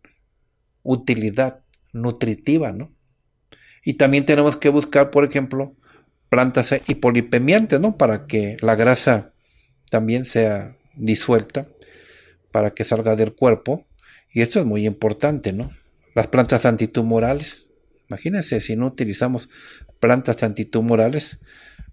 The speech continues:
pues definitivamente no vamos a estar al pendiente de lo que está ocurriendo. Es así como vamos agregando a nuestra formulación lo que vamos requiriendo.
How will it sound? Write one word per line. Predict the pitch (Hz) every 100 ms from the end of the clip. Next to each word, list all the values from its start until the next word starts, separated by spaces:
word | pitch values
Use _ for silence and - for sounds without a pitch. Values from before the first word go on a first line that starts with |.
| _ -
pues | 113 104
definitivamente | 113 107 113 107 123 117 117 110 110
no | 110
vamos | 113 110 -
a |
estar | - -
al | 113 104
pendiente | 107 95 110 110 113
de | 101
lo | 95
que | -
está | - 110
ocurriendo. | 98 - 90 117 180 170 - _ - - - - - -
Es | - 117
así | 156 160 160
como | 196 185 160 120 - _ - - _ _ _ - -
vamos | 127 139 147 -
agregando | 135 139 135 143 139
a |
nuestra | 139 127 135
formulación | - 131 135 135 - 175
lo | 185
que | 113
vamos | 110 123 127
requiriendo. | 127 131 147 139 139 127 160